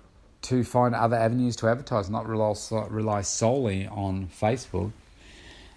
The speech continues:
and to, uh, dumb things down completely, um, which is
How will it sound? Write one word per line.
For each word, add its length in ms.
and 340
to, 560
uh, 220
dumb 420
things 320
down 280
completely, 680
um, 540
which 160
is 280